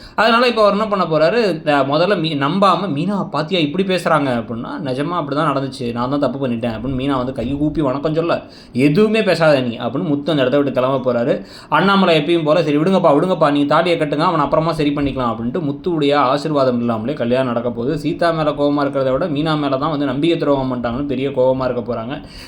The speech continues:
திருப்பி இவங்களுக்குள்ள சண்டை வந்ததுனால கொஞ்ச நாளைக்கு ரோகிணியுடைய கஷ்டங்களை தள்ளி வச்சுட்டு நம்ம இவங்களுடைய பிரச்சனைகளை தான் பார்க்க போறோம்னு நினைக்கிறேன். அதுக்கு பிறகு என்ன நடக்க போகுது, என்ன மாதிரி பிரச்சனைகள் வரப்போகுது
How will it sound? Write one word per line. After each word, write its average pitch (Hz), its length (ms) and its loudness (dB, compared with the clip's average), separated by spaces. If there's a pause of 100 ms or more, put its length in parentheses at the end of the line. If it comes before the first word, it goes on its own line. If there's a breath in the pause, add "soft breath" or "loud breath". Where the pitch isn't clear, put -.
(120)
திருப்பி 247 360 2
இவங்களுக்குள்ள 233 360 2
சண்டை 196 280 2
வந்ததுனால 175 460 2
கொஞ்ச 165 200 2
நாளைக்கு 165 340 0
ரோகிணியுடைய 180 600 0
கஷ்டங்களை 156 440 -2
தள்ளி 151 260 0
வச்சுட்டு 147 260 -2
நம்ம 156 180 -2
இவங்களுடைய 160 380 2
பிரச்சனைகளை 143 440 -4
தான் 143 140 0
பார்க்க 135 340 0
போறோம்னு 127 140 -2
நினைக்கிறேன். 131 420 -4 (320 loud breath)
அதுக்கு 277 400 2
பிறகு 214 320 2
என்ன 160 140 2
நடக்க 131 280 0
போகுது, 117 440 -2
என்ன 147 200 -2
மாதிரி 143 220 2
பிரச்சனைகள் 131 500 -4
வரப்போகுது 123 580 0